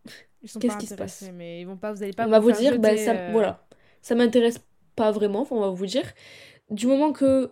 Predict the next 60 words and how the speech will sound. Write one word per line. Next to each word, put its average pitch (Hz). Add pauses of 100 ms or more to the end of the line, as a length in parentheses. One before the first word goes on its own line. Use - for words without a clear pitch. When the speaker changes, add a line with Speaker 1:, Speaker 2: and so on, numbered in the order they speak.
Speaker 2:
euh, 220
vous 208
vous 233
approchez, 240
enfin, 214 (120)
voilà, 220
vous 202
vous 208
comportez 233
bien 233
avec, 214
euh, 196
avec 208
la 202
personne, 277 (840)
qu'est-ce 277
que, 240
enfin, 208
la 196
personne 233
gardera 208
pas 277
un 247
mauvais 220
souvenir 214
de 202
vous, 226 (500)
du 214
moment 226
que, 233
voilà, 185
vous 180
vous 175
comportez 196
bien, 240
mais 233
si 233
le 233
roman 220
les 220
intéresse 180
pas, 277
ben, 185 (380)
c'est -
pas 196
grave. 226 (420)
On 190
vous 190
dira, « 214
Mais 196
vas-y, 214
renvoie-moi 185
autre -
chose 233
d'autre. » 233
Enfin, 202
enfin, -
renvoie-moi 208
autre 233
chose. 214